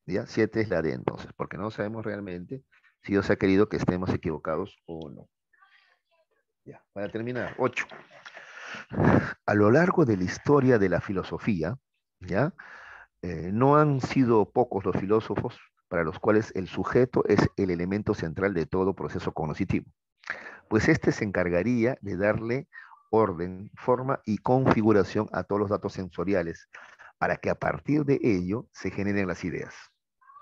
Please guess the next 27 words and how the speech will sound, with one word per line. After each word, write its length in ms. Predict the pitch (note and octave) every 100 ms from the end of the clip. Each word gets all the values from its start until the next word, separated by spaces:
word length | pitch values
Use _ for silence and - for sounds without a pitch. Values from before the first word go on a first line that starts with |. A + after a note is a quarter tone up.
| - -
En 100 | A2
ese 140 | A#2
sentido, 420 | D#3 C#3 E2 C2 - _ _ _
uno 160 | E3 D#3
de 80 | G2+
los 200 | E2+ -
escritos 500 | D#2 - C3+ - F2
filosóficos 840 | E2+ D#2 - A2+ - E2 - E2+ - - -
que 160 | D#2+
más 220 | F2 F#2 D3
resaltó 400 | D3 - E2+ G2+
el 120 | G2+
papel 360 | F2 E2 G2+
del 240 | F#2 F2 E2+
sujeto 580 | - - A2+ G2+ - D2
en 120 | E2
el 100 | E2
proceso 460 | C2 F2 G#2 - -
cognoscitivo, 1160 | A#2+ A#2 B2 A#2 A#2 A2+ G#2 G2 - E2 F2+
o 40 | A#2+
sea, 140 | -
le 60 | F2
da 40 |
un 140 | G2 F#2
rol 140 | G2+
activo, 420 | F2 - G2 D2+
¿no? 160 | E2+